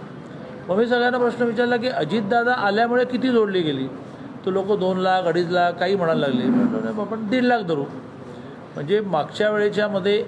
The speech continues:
एक मायनस आणि मागच्या वेळेमध्ये दीड जोडलं, हे झालं कागदावरचं स्टॅटिस्टिक. पाच वर्षात मोदीजीने काय काय केलं? थेट चंद्रावर तिरंगा फडकवला. हां, ते मधल्या काळात पाच वर्षात कोविड आला,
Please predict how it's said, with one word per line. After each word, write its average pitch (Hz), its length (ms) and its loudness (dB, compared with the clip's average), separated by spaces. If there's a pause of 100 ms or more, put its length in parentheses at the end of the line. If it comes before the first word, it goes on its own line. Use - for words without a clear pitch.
एक 208 200 0
मायनस 147 400 0 (760)
आणि 180 180 -2
मागच्या 180 380 0
वेळेमध्ये 196 320 0
दीड 196 300 -2
जोडलं, 143 360 0 (360)
हे 180 240 0
झालं 202 280 2
कागदावरचं 180 580 0
स्टॅटिस्टिक. 139 500 -6 (500)
पाच 226 140 2
वर्षात 247 260 0
मोदीजीने 254 420 2
काय 247 180 2
काय 240 120 0
केलं? 226 260 0
थेट 226 440 0
चंद्रावर 226 460 2
तिरंगा 208 300 2
फडकवला. 131 420 0 (800)
हां, 76 200 -2 (340)
ते 214 400 2 (340)
मधल्या 175 260 0
काळात 196 240 2
पाच 180 240 -2
वर्षात 190 220 -4
कोविड 190 440 2
आला, 131 300 0